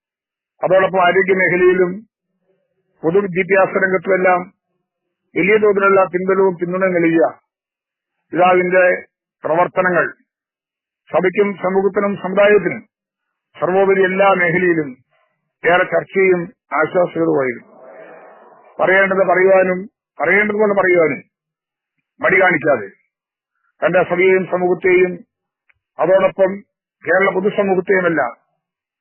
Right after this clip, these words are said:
മുന്നോട്ട് നയിക്കുവാൻ പ്രാപ്തനായ ഒരു ആത്മീയ ആചാര്യനായിരുന്നു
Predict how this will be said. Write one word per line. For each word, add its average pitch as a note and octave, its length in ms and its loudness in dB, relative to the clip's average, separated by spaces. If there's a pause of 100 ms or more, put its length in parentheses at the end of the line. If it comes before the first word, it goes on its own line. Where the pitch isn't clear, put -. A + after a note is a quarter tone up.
(140)
മുന്നോട്ട് F#3 400 0
നയിക്കുവാൻ F#3+ 460 0 (340)
പ്രാപ്തനായ F#3+ 500 -2
ഒരു F3+ 60 0
ആത്മീയ F#3+ 320 -2
ആചാര്യനായിരുന്നു F3 800 0